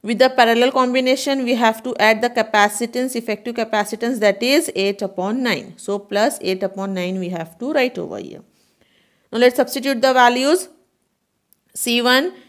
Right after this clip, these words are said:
is eight, C two is four. So C one into C two is eight into four upon C one plus C two, eight plus four is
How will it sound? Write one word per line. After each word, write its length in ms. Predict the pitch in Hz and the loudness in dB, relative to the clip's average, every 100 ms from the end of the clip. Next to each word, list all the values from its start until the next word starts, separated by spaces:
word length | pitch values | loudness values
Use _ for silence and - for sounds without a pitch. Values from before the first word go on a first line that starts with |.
| _ - | _ -4
is 260 | 240 240 - | -2 0 2
eight, 400 | 214 254 - - _ _ _ _ _ - | 4 4 0 -14 _ _ _ _ _ -8
C 240 | 254 254 | 0 0
two 260 | 262 285 - | 0 -2 0
is 240 | 240 240 | 0 -2
four. 320 | 226 220 302 - - | 2 4 2 -2 -6
So 100 | 233 | -4
C 220 | 240 240 | -2 -2
one 220 | 247 254 | 0 0
into 320 | 240 233 254 | 0 -2 -2
C 220 | 269 240 | -2 -4
two 180 | 233 247 | -4 -4
is 240 | 240 247 - | -2 -4 -2
eight 440 | 208 220 233 - _ | 2 2 2 -4 _
into 380 | 220 214 220 240 | -4 -4 -4 -6
four 340 | 240 226 226 226 | -2 2 2 2
upon 480 | 226 220 170 208 339 _ _ _ _ _ _ | -2 0 0 0 -4 _ _ _ _ _ _
C 320 | - 269 262 | -2 2 4
one 220 | 277 330 | 2 2
plus 280 | 277 277 - | 2 2 0
C 160 | 254 233 | -4 -4
two, 320 | 233 247 254 - | -4 -4 -6 0
eight 420 | 214 233 233 _ | 2 2 -2 _
plus 280 | 226 233 - | 0 0 0
four 220 | 226 214 | 0 2
is 320 | 226 349 - | 4 2 0